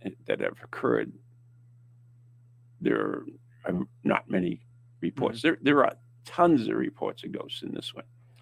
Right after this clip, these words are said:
Speaker 2: Do you
Speaker 1: Uh,
Speaker 2: think it has to do with the water? 'Cause I
Speaker 1: It
Speaker 2: know
Speaker 1: does,
Speaker 2: you don't
Speaker 1: but there
Speaker 2: like,
Speaker 1: are, there
Speaker 2: I
Speaker 1: are,
Speaker 2: don't,
Speaker 1: there are
Speaker 2: I
Speaker 1: other sus-, tsunamis that, uh,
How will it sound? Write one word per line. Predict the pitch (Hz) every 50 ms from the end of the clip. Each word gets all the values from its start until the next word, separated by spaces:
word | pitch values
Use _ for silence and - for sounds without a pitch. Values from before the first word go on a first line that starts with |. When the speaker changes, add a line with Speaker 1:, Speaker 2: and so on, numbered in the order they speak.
| _ _ - - - - - - - - -
Speaker 2:
Do | - -
you | - -
Speaker 1:
Uh, |
Speaker 2:
think | - 196 180
it | 160
has | 175 180 - -
to | - -
do | 151 151
with | 147 -
the | 107
water? | 95 101 104 123 151 170 - - _ _ _ _ _ _ _ - _ _ _ _ _ _ _ _ _ _ _ -
'Cause | - -
I | -
Speaker 1:
It | - 139
Speaker 2:
know | 165
Speaker 1:
does, | - 320
Speaker 2:
you | 302 220
don't | 175 170 170 170
Speaker 1:
but | 165
there | 165 165 170
Speaker 2:
like, | 170 -
Speaker 1:
are, | - - -
there | 151 143
Speaker 2:
I | 156 214
Speaker 1:
are, | - 175
Speaker 2:
don't, | - 143
Speaker 1:
there | 170 165
are | 170 214
Speaker 2:
I |
Speaker 1:
other | 269 359 262 190
sus-, | - - 175 - - -
tsunamis | 170 - - - 170 156 151 156 185 226 302 - - - - -
that, | - 123 120 - - - - -
uh, | - 60 52